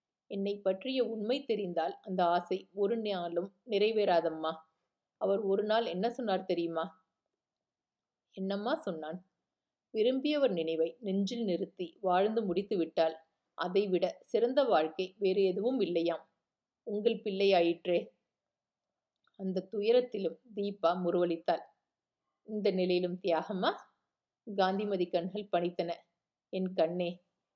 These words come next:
இது இருபத்தி நாலு மணி நேரத்தில் வந்த இரண்டாவது தலைவலியாயிற்றே. ராஜனை இப்பொழுதே புறப்பட்டு வர சொல்லப் போகிறேன் என்றார் அவர். வேண்டாம் அம்மா. தீபா வேகமாக மறுத்தாள். ஏனம்மா?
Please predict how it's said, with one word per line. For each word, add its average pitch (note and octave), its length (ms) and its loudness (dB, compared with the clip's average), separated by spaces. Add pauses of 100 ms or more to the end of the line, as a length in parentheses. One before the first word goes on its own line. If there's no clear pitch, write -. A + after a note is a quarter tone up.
இது G3 380 0
இருபத்தி A#3+ 540 0
நாலு G#3+ 280 0
மணி F#3+ 220 -2
நேரத்தில் G3+ 460 0
வந்த F3 360 -4
இரண்டாவது G#3+ 640 2
தலைவலியாயிற்றே. F3 920 0 (600)
ராஜனை F#3 580 -2
இப்பொழுதே G#3+ 600 0
புறப்பட்டு G3+ 460 -2
வர F3+ 180 2
சொல்லப் F#3 340 -4
போகிறேன் E3+ 460 -2
என்றார் F3+ 460 0
அவர். E3 380 2 (1200)
வேண்டாம் F#3 420 0
அம்மா. D#3+ 380 -10 (640)
தீபா G#3+ 380 -2 (120)
வேகமாக A#3 600 0
மறுத்தாள். F3 500 -2 (240)
ஏனம்மா? F3+ 520 -2